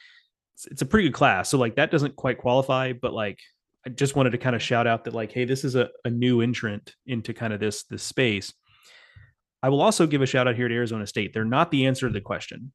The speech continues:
'cause I don't know how much better they're going to be. I will just say that the on-ramp to being improved is a little bit easier in the Pac-twelve. So if you told me Arizona State is, you know, they were a team that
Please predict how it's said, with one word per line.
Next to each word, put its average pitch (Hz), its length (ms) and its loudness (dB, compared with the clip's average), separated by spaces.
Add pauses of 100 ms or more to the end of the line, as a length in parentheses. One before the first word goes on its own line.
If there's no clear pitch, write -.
'cause - 100 -4
I 127 60 0
don't 139 200 0
know 151 100 0
how 131 80 2
much 135 200 0
better 120 180 0
they're 113 120 -4
going 107 260 -4
to 110 40 -10
be. 110 320 -2
I 120 120 -6
will 113 160 -2
just 147 340 -4
say 98 400 -8 (720)
that 117 420 -2
the 123 240 -6
on-ramp 127 640 0 (840)
to 135 120 0
being 117 360 0
improved 113 680 0
is 120 140 -6
a 120 40 -4
little 117 220 -2
bit 104 240 -8
easier 113 380 -4
in 95 60 -6
the 92 80 -12
Pac-twelve. - 540 -10 (160)
So 135 440 0
if 127 120 -8
you 151 120 0
told 147 200 2
me 131 140 0
Arizona 123 340 -2
State 110 480 -4
is, 104 460 -6 (680)
you 131 80 -2
know, 117 60 -2
they 127 80 0
were 127 140 2
a 113 60 -2
team 117 260 -2
that 101 180 -4